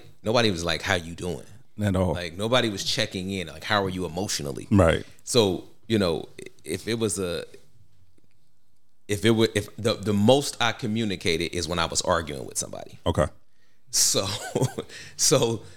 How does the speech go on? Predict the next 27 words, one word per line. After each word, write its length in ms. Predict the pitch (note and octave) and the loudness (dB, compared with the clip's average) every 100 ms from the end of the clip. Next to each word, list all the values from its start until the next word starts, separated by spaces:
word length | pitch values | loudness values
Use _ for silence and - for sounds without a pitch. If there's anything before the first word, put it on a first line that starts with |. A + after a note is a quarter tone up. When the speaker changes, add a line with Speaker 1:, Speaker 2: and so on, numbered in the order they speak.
| - | -4
Speaker 1:
to 560 | - C3 A2 G#2 F2+ - - - F2+ E2 | 4 6 6 2 0 -6 -16 -14 -14 -12
now, 720 | F#2 F#2+ B2 B2 G#2 F2 - - G2 | -2 2 4 2 0 -2 -8 -12 0
like, 320 | F#2 E2+ C#2+ - - - - | 2 2 -4 -16 -20 -20 -14
have 260 | - A2 - | 0 0 0
to 160 | F#2+ E2+ - - - - - - - - - | -8 -12 -14 -20 -20 -20 -20 -20 -20 -20 -10
locate 580 | F2+ G#2 A#2 - F#2+ - | 4 4 6 4 2 2
myself. 600 | C#2+ - C#2 A#1 - - | -4 0 -2 -2 -8 2
Speaker 2:
Right. 280 | F#2+ E2+ E2+ - - - - | 4 6 2 -4 -16 -20 -8
Speaker 1:
Um, 540 | F2 E2 D2+ D2 D2 D2+ - - - - - - - - - | -4 -2 -2 -6 -10 -16 -18 -20 -20 -20 -20 -20 -20 -20 -10
I've 200 | - F#2 | -6 -2
had 220 | A#2 G#2+ | 0 0
to 100 | G#2+ | 0
learn, 500 | E2 F2+ G#2+ G2 F2 - | -2 -2 0 0 -4 -6
and 120 | F2 | -2
I'm, 220 | F2+ E2+ - | 0 -2 -4
and 180 | F2+ F2+ | -4 -2
I 160 | E2+ | -2
am 220 | E2+ D#2 D2+ | -4 -6 0
learning, 560 | F2+ A#2 G#2 D#2+ D2+ - - - - | 4 6 4 0 -8 -14 -20 -20 -20
first 300 | - G#2 A2+ | -2 0 2
of 140 | G2+ F2 | 2 2
all, 260 | E2 D#2+ | 2 2
that 220 | C#2+ E2+ D#2+ | -2 -2 -2
it's 200 | D#2+ - | -4 -6
okay 600 | D#2+ - F2 F#2+ C3+ - - - - - - - - - - - | -8 -4 2 2 2 -4 -18 -20 -20 -20 -20 -20 -20 -20 -20 -6
to 180 | - F2 | -2 0
say 560 | - G#2+ G2 F#2+ - | 4 6 4 4 -2